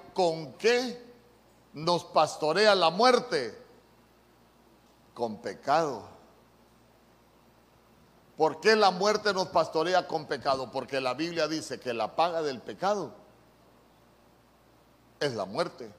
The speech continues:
Si nos pastorea la muerte, nos va a querer llevar al pecado, porque eso es la muerte.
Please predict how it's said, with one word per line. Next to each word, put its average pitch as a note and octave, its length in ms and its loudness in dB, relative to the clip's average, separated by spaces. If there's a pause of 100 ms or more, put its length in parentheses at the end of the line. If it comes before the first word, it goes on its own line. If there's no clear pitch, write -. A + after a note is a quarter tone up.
(2750)
Si C3+ 200 -8
nos C#3 160 -4
pastorea D3+ 500 2
la F3 140 0
muerte, G#3 440 -4 (280)
nos A2 160 -10
va C3+ 140 2
a E3+ 60 0
querer E3 300 0
llevar E3+ 480 0 (160)
al C3 220 -2
pecado, G#3 560 -2
porque C3+ 240 -6
eso D3 180 -4
es C#3 60 -4
la C#3+ 100 0
muerte. D3+ 480 -2